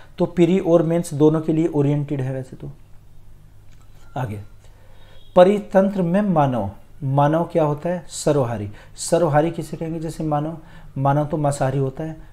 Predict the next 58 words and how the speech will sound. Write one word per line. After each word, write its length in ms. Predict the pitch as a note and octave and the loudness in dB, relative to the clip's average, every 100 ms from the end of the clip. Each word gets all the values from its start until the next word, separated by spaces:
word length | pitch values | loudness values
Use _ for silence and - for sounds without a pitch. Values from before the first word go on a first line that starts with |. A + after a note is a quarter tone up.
| - | -18
तो 60 | - | -10
अगर 280 | B2+ C3 | -4 0
ये 140 | C3+ C3+ | 0 0
देखते 340 | C3 B2+ - | 0 -4 -4
हैं 60 | C#3 | -6
हम, 160 | D#3+ - | -6 -8
ये 140 | B2+ | -10
प्रथम 440 | A#2 C#3+ B2+ C#3+ C#3+ | -6 -4 -4 -4 -4
श्रेणी, 280 | C#3+ C#3+ | -4 -4
द्वितीय 340 | C#3 B2+ - D3 | -4 -6 -4 -4
और 120 | C#3+ | -4
तृतीय 340 | C3+ B2+ - C3+ | -6 -8 -6 -6
में 100 | D3 | -4
ये 80 | C#3+ | -6
किस 260 | C#3 - | -8 -8
में 80 | B2 | -6
आता 200 | A2 B2 | -6 -6
है? 120 | C#3+ F#3 - - - - - | -8 -10 -16 -20 -20 -16 -10
ये 60 | |
तो 120 | B2 | -6
प्रथम 340 | C#3+ C3+ - D3 | -4 -6 -4 -6
श्रेणी 260 | C#3+ D#3 | -4 -4
के 80 | D#3 | -4
उपभोक्ता 380 | D#3 C3+ C#3 - | -6 -6 -6 -4
है, 80 | C3+ | -6
द्वितीय 300 | C3 - C3+ | -6 -8 -12
श्रेणी 280 | - C#3 C#3+ | -8 -6 -2
के, 80 | |
और 120 | D3+ C3+ | -2 0
ये 100 | C#3+ | -2
तीसरे 400 | C#3+ A2+ G#2+ G#2 | -4 -10 -8 -8
होते 200 | G2+ G2+ | -8 -10
हैं। 120 | G2 - - - | -12 -14 -16 -8
तो 220 | F3 - - | -4 -4 -2
मानव 440 | D3+ D#3+ E3+ G3+ | 0 2 2 2
वैसे 240 | F#3+ F3+ F#3 | 0 -2 -2
दूसरी 360 | E3 E3+ F#3+ | -2 -2 -2
और 120 | F3+ F3+ | -2 -2
तीसरी 240 | E3+ F3 | -6 -4
दोनों 260 | E3 D#3 C#3+ | -2 -2 0
में 100 | B2+ | -4
आता 220 | G#2+ A2 | -6 -10
है। 140 | G#2+ - - - - - | -12 -14 -18 -18 -16 -4
मानव 320 | C#3+ D3+ E3 | 2 2 2
क्या 180 | E3+ D#3+ | 0 0
मांसाहारी 420 | D3 D3 C#3+ D3 | 2 2 2 2
भी 80 | D#3 | 2
होता 180 | D#3+ D#3+ | -2 -2
है, 60 | D3 | 0
शाकाहारी? 460 | D3+ D3 D3+ D#3+ D3+ - - - - | 0 2 -2 -2 -10 -16 -20 -20 -12
तो 60 | E3+ | -10
शाकाहारी 580 | - D#3+ D#3 D#3+ D#3+ E3+ | 2 4 6 4 4 0
तो 140 | F#3 | -2
वो 120 | E3+ | 0
होते 220 | C#3+ C#3+ | -2 -2
हैं 80 | E3 | -6
जो 100 | E3+ | -6
केवल 380 | E3+ E3 E3 F3 | -4 0 2 0